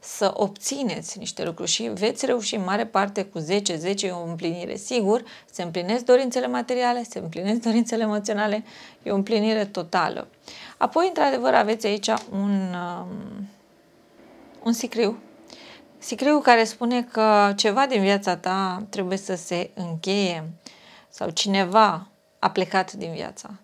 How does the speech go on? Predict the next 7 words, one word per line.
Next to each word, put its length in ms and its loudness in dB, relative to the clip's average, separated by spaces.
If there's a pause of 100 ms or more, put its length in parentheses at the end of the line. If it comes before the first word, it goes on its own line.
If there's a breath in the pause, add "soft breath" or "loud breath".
ta. 160 -14 (840 soft breath)
Deci 320 -2
acest 440 0
vis 460 -4
poate 340 -4
semnifica 1040 -6 (300)
transformare. 1080 -4